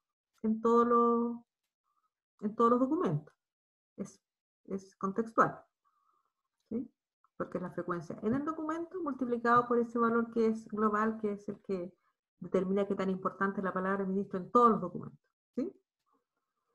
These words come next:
Bien, con esa, con eso, con esa X nosotros vamos a, eh, correr el camino, ¿cierto? En este caso le pusimos,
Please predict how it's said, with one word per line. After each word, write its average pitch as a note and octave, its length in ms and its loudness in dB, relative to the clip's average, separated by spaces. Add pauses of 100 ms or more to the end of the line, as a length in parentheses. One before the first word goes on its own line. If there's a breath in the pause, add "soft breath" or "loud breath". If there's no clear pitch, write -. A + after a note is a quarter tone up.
(1300)
Bien, D3+ 280 -2
con G#3+ 180 6
esa, D#4 880 6 (580)
con A#3 140 0
eso, C4 380 0
con C4 160 0
esa D4 260 0
X F#4 480 -2
nosotros C4 400 -2
vamos C4 320 4
a, B3+ 340 0 (500 soft breath)
eh, G#3 380 2
correr G#3+ 320 2
el G#3 160 -2
camino, D#4+ 440 2
¿cierto? E4+ 580 -6
En C#4 80 -2
este B3 220 -4
caso A#3 280 -2
le A3 100 2
pusimos, A3 600 2